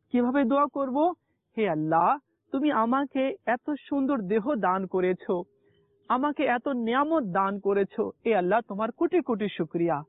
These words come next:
এভাবে করে দোয়া করব। এরপরে যখন কোনো কিছু ভালো আমাদের সামনে খাবার রাখা হয় তো আমরা দোয়া করব, হে আল্লাহ,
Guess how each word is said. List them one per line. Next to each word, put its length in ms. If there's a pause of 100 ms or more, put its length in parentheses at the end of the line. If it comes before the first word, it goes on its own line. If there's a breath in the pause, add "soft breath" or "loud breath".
এভাবে 280
করে 240 (440 soft breath)
দোয়া 400
করব। 460 (520)
এরপরে 520 (480)
যখন 460 (260)
কোনো 240
কিছু 420 (340)
ভালো 400
আমাদের 440
সামনে 440
খাবার 380 (220)
রাখা 340
হয় 240 (320)
তো 40
আমরা 300
দোয়া 320
করব, 340 (380)
হে 120
আল্লাহ, 420